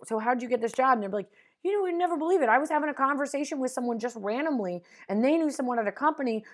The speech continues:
who introduced me to the hiring manager and that got me the interview." And these, this is why you network, because you never know when someone might know of an opportunity or someone might connect you to something. So I think that's, that's part of the reason you network, is feeling less lonely and having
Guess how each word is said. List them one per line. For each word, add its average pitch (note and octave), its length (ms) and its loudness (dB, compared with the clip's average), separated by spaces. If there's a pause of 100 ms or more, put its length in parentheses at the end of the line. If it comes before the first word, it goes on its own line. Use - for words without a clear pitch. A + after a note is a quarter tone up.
who A3+ 100 -2
introduced B3+ 440 0
me A3+ 100 -4
to G3 80 -6
the F#3 80 -4
hiring C#4 360 4
manager A3+ 300 0
and G#3+ 140 -2
that G3+ 140 0
got - 160 -4
me F#3 100 -4
the F3 80 -6
interview." D3+ 380 -8 (760)
And D4 280 0
these, C#4 580 6
this C4+ 240 0
is D#4+ 140 -2
why C4+ 180 0
you C4+ 180 0
network, B3+ 440 -2
because F#3+ 220 -12
you B3+ 120 -2
never B3 360 -2
know A#3+ 500 2 (300)
when A3+ 280 2
someone A3 280 -4
might E3 200 -8
know D#3 140 -4
of C#3 80 -8
an C#3 60 -10
opportunity D#4+ 720 0
or F#3 120 -2
someone D#3+ 260 -8
might D3+ 180 -8
connect D#3 440 -12
you A#2 100 -8
to C3+ 160 -14
something. A2+ 480 -16 (280)
So C#4+ 120 2
I D4+ 60 8
think F#4+ 260 2
that's, D4 380 2 (420)
that's B3+ 380 6
part A3+ 260 2
of G3+ 60 -4
the G3 80 -2
reason D#3+ 340 -6
you D3+ 80 -6
network, C#3+ 400 -6
is D#3+ 140 -10
feeling E4 360 2
less A#3+ 240 0
lonely F#3+ 360 0
and F3 100 -8
having F#3+ 240 -8